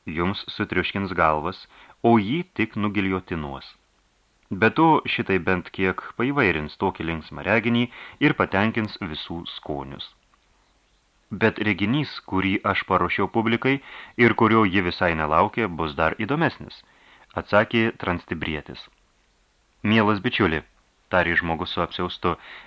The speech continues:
leiskite pasakyti, kad jūs regis ruošiate kažkokią kvailystę. Aš pasirengęs viskam, kad išgelbėčiau Pepiną,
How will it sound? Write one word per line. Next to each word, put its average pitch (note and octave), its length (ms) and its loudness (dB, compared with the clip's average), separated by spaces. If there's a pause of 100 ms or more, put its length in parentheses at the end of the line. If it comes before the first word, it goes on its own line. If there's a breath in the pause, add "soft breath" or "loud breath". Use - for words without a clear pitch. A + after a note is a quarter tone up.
(120)
leiskite A#2 400 4
pasakyti, A2+ 560 0
kad E2+ 160 0
jūs G#2 240 -2
regis G#2 320 0
ruošiate F#2 480 0
kažkokią F2+ 460 -4
kvailystę. F#2+ 500 -6 (1120)
Aš A2 160 6
pasirengęs F#2 640 0 (160)
viskam, G#2 400 -4
kad F2 160 -4
išgelbėčiau E2 560 -4
Pepiną, A2 500 0